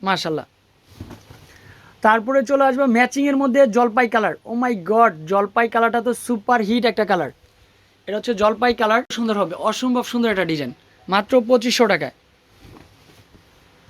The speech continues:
তারপরে চলে আসবে কি সিলভার কম্বিনেশন, just looking like a wow, এটাও সুন্দর চলে আসবে মাশাআল্লাহ। তারপরে চলে আসবে কি টরে কালার, টরে কালারটা তো স-, সম্পূর্ণ ডিফারেন্ট একটা কালার চলে আসবে,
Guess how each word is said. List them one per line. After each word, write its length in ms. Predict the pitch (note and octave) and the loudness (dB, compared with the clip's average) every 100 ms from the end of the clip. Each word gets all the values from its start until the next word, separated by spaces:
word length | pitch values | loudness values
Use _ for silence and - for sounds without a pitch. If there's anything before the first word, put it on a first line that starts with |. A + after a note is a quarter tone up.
| - _ _ _ - - - - - _ _ _ _ _ _ _ - - _ _ - | -20 _ _ _ -20 -20 -20 -20 -20 _ _ _ _ _ _ _ -20 -20 _ _ 2
তারপরে 400 | A3+ A#3+ C4+ C#4 | 2 4 2 2
চলে 220 | C#4 C#4 | 2 2
আসবে 280 | C4+ C4+ C4+ | 2 0 -2
কি 240 | C#4 A3 | -2 -2
সিলভার 540 | E3 B3+ B3+ B3+ C4 B3+ | -2 -4 0 2 2 0
কম্বিনেশন, 680 | A#3+ A#3+ A#3+ A3 G#3+ D#3+ | 0 2 0 0 -4 -4
just 220 | G3 A#3 A#3 | -2 -4 -4
looking 360 | A3 G#3 B3+ A#3+ | -6 -2 0 0
like 140 | A3 G3 G3 | 0 -2 0
a 20 | F#3+ | 2
wow, 240 | F3+ D3 | 2 0
এটাও 220 | G3+ A#3+ | -4 -4
সুন্দর 280 | A#3 B3 A#3 | -2 0 2
চলে 200 | A3+ G#3 | 2 2
আসবে 160 | E3 D#3+ | 0 0
মাশাআল্লাহ। 440 | F3+ E3 D3+ C3 _ _ _ _ _ - - - - - - - - - - | -2 0 -4 -6 _ _ _ _ _ -20 -20 -20 -20 -20 -20 -20 -20 -20 -2
তারপরে 420 | G3 G3+ G3+ A#3 | 2 2 2 0
চলে 200 | A#3 B3 | 2 2
আসবে 220 | A#3+ A#3 A#3+ | 2 2 0
কি 120 | A3+ | -2
টরে 320 | G3+ A3+ A#3 | 0 2 4
কালার, 280 | A#3 F#3+ C#3 - | 2 -2 -4 -6
টরে 200 | G3 G#3+ A3+ | -2 0 0
কালারটা 320 | A3+ A3 A#3 | 0 0 -2
তো 420 | G#3 B3 B3 A#3 | 0 2 2 -2
স-, 240 | - G#3 | -4 -6
সম্পূর্ণ 380 | F#3 G#3 G#3 A#3 | -4 -6 -2 -2
ডিফারেন্ট 380 | G#3+ A3+ A#3 A3+ | -2 -2 -2 0
একটা 140 | G#3 | 0
কালার 240 | G3+ F#3+ F3+ | -2 -2 -2
চলে 180 | F3+ D#3+ | -2 -4
আসবে, 240 | C3+ | -6